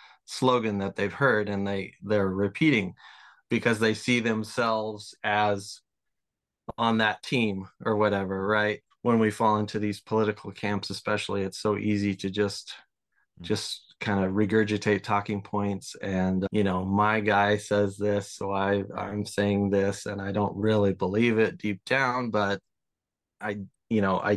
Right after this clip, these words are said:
Speaker 1: don't wanna be like those people 'cause I believe X Y Z
Speaker 2: Right.
Speaker 1: about them or whatever,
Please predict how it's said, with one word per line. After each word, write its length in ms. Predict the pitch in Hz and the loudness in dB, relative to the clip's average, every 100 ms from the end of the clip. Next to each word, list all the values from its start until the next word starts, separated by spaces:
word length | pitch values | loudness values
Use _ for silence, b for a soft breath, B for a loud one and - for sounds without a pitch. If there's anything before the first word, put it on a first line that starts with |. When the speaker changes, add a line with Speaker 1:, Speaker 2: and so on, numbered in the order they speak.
| 92 - | 0 2
Speaker 1:
don't 280 | 127 127 | 4 4
wanna 200 | 120 123 120 | 2 2 4
be 140 | 123 | 2
like 220 | 117 110 | 2 2
those 260 | 143 143 123 | 2 2 2
people 640 | 160 131 135 131 123 117 - b b - | -2 -2 0 0 0 -2 -8 b b -10
'cause 140 | 120 | -2
I 100 | 117 | 0
believe 520 | 107 123 127 123 117 - - 123 | 0 2 2 2 -2 -10 -10 -6
X 240 | - - | -6 0
Y 160 | 120 113 | 0 0
Z 160 | 120 | 0
Speaker 2:
Right. 60 | 123 | 0
Speaker 1:
about 320 | 120 117 113 | 2 0 0
them 240 | 117 113 | 0 0
or 80 | 110 | 0
whatever, 480 | 110 110 110 110 | 0 0 0 -2